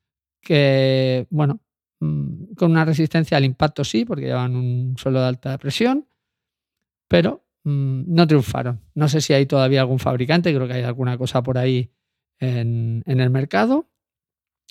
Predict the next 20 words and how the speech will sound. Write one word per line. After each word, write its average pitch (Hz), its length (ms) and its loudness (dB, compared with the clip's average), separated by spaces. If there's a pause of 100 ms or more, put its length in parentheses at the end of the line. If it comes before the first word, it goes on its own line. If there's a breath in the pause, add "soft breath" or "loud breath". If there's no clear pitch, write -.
que 160 100 2
todavía 127 360 0
lo 127 80 0
distribuye, 202 640 2
algo 135 260 -4
parecido, 202 460 -2
son 143 160 -4
los 120 160 -6
chapados, 170 560 2
¿de 139 80 -8
acuerdo? 160 360 -2 (720)
Eh, 123 600 -2
bueno, 131 300 -4
si 143 140 -6
conocéis 131 380 0
alguno, 135 260 2
dejádmelo 131 340 2
en 123 80 0
las 120 120 -2
notas. 208 440 0